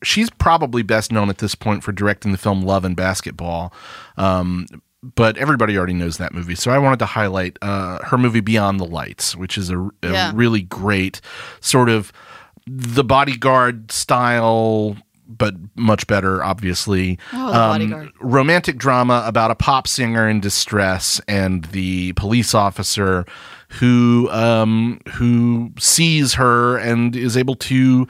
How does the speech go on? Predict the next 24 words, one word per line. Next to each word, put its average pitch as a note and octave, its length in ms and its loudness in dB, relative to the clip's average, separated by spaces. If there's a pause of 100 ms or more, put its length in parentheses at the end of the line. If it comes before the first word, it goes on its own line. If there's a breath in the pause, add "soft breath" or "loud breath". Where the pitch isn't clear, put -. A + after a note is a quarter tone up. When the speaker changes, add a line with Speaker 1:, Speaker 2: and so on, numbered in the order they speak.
(380 loud breath)
Speaker 1:
um, B2+ 680 2 (540)
well, C3+ 260 0
help D3 260 0
her B2 380 2 (540)
down A2 240 0
a G#2+ 60 0
path G2 460 -2
of F#2+ 240 -4
more G2+ 260 2
artistic G2 580 -4
integrity, F2+ 720 -4 (420 loud breath)
um, F#2 260 0
as F2 220 -4
they F2 120 -4
begin F2 380 -4
this F2 180 -6
little D#2+ 140 -10
romance. F2 580 -6
Now, G#2 160 0
he's E3+ 240 -2
played D3 260 0
by A#2 120 2
Nate G2+ 280 -4
Parker, F#2+ 500 -2